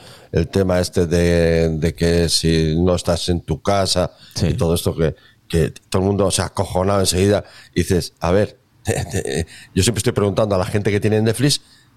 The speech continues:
Speaker 1: y que estos días le estoy, venga, a preguntar, "Pero a ti, tú ya, eh, no puedes, eh, verlo", sí, ¿no? Y la gente sigue, sigue viendo, eh, eh, contenidos en cuentas que tiene divididas. O sea, que <laughs> yo todavía eso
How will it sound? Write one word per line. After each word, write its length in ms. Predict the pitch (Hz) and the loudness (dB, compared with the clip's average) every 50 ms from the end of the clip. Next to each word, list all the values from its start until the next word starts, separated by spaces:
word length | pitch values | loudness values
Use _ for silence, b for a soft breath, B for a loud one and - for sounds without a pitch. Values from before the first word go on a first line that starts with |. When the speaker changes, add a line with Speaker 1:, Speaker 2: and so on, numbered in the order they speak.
| _ _ _ - | _ _ _ -8
Speaker 1:
y 60 | - | -4
que 280 | - 95 85 98 - - | -2 0 0 0 -2 -2
estos 280 | - 98 - - 104 | -2 -2 0 0 2
días 160 | 104 123 135 123 | 2 2 2 2
le 60 | 117 | 0
estoy, 180 | 101 - - 120 | 0 0 0 0
venga, 220 | 110 110 98 101 | 2 2 0 0
a 60 | 95 | 0
preguntar, 380 | - 87 92 92 92 135 139 131 | 0 0 0 0 2 0 0 0
"Pero 200 | - 92 87 90 | 0 0 0 0
a 120 | 92 92 | 0 0
ti, 140 | - 143 135 | 0 0 0
tú 320 | 120 - - 147 151 131 - B B B B B B | 0 2 4 4 4 2 0 B B B B B B
ya, 260 | 92 110 131 139 135 - - - | 2 2 4 4 2 0 0 0
eh, 280 | 117 113 107 - 104 104 | 2 2 4 4 4 4
no 200 | 113 117 127 127 | 4 4 4 4
puedes, 340 | 143 139 139 135 123 - | 2 2 2 2 2 2
eh, 220 | 127 110 120 123 120 | 2 4 4 4 2
verlo", 340 | 120 143 151 160 160 135 107 | 2 0 2 2 2 2 2
sí, 220 | - - 160 170 | 2 4 4 4
¿no? 300 | 127 127 156 147 - b b b b b | 6 4 4 2 0 b b b b b
Y 80 | - | -4
la 100 | - 78 | -2 -2
gente 240 | 76 - 85 85 131 | -2 -2 0 0 2
sigue, 380 | - - 156 160 151 98 80 76 | 2 2 4 4 2 2 0 0
sigue 260 | - - 135 156 151 | 0 2 2 4 4
viendo, 480 | 117 107 104 101 98 98 92 80 - b b b b b b | 4 4 2 2 2 2 0 0 -4 b b b b b b
eh, 680 | - 82 85 85 85 82 80 80 78 78 76 76 76 69 - - | 0 2 2 4 4 4 4 4 4 2 2 2 2 0 -2 -2
eh, 680 | - 82 82 80 78 78 76 73 73 73 69 65 - - | 0 0 2 2 2 2 2 2 2 0 0 -2 -4 -4
contenidos 680 | - 92 90 78 - 87 85 90 92 110 127 123 - - | -2 -2 -2 0 0 0 2 2 2 2 2 0 -2 -2
en 160 | - 90 82 78 | -2 -2 -2 0
cuentas 320 | - 95 95 - 113 - | 0 -2 0 -2 -2 -4
que 140 | - 98 92 | -2 -4 -2
tiene 260 | - 123 120 110 95 | 0 0 0 0 0
divididas. 560 | 82 82 82 87 104 147 147 101 76 69 - | 0 0 2 2 2 2 2 2 0 0 0
O 60 | 82 | 0
sea, 200 | 76 90 85 78 B B B B B B B B B | 0 0 0 -2 B B B B B B B B B
que 240 | - - 98 78 78 | -4 -2 0 0 -2
<laughs> 320 | 76 71 - 117 82 95 | -2 -2 0 0 0 2
yo 160 | 90 98 123 - | 2 2 2 2
todavía 420 | - 117 127 123 127 135 131 131 | 0 0 2 2 4 4 4 4
eso 340 | 135 131 - 143 139 131 | 4 4 2 2 2 0